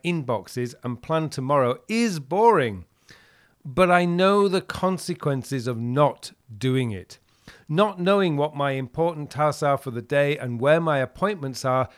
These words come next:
before I start the day never leads to a good result. Something will inevitably be missed, and that always leads to a lot more work as I scramble to get back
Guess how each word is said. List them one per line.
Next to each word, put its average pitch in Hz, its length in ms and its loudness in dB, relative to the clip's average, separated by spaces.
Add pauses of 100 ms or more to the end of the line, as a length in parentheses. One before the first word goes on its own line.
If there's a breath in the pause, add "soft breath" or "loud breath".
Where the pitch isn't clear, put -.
(120)
before 196 380 0
I 151 120 6
start 127 320 -2
the 123 80 -6
day 131 400 0 (280 loud breath)
never 139 760 0 (140)
leads 139 460 -4
to 139 160 -2
a 135 60 -2
good 120 380 -2
result. 117 560 -4 (420 soft breath)
Something 214 720 0
will 151 160 2
inevitably 147 680 -2
be 110 200 -6
missed, 165 480 0 (440 soft breath)
and 143 200 -2
that 170 260 0 (120)
always 185 640 4
leads 151 360 -2
to 123 180 0
a - 20 2
lot 139 360 2
more 143 260 0
work 131 440 2
as 120 140 -6
I 127 120 -2
scramble 156 720 0
to 143 120 -8
get 131 300 -2
back 123 280 -2